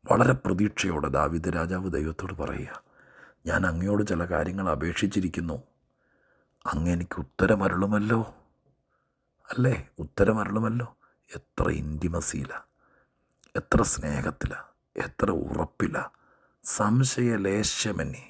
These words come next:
ആ ഒരു ബന്ധത്തിലല്ലേ പറയുന്നത്, ആ ഒരു ഉറപ്പിലല്ലേ പറയുന്നത്? ഒരു റിയൽ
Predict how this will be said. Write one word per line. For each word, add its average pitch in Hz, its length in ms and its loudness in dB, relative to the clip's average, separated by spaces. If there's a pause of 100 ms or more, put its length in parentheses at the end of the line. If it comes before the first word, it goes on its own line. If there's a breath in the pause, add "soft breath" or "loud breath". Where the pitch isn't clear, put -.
(1120)
ആ - 120 -4
ഒരു 82 160 0 (180)
ബന്ധത്തിലല്ലേ 82 840 2
പറയുന്നത്, - 500 -10 (1040)
ആ - 80 -6
ഒരു 98 180 4
ഉറപ്പിലല്ലേ 69 640 2
പറയുന്നത്? - 380 -10 (1120)
ഒരു 92 140 4
റിയൽ 117 400 8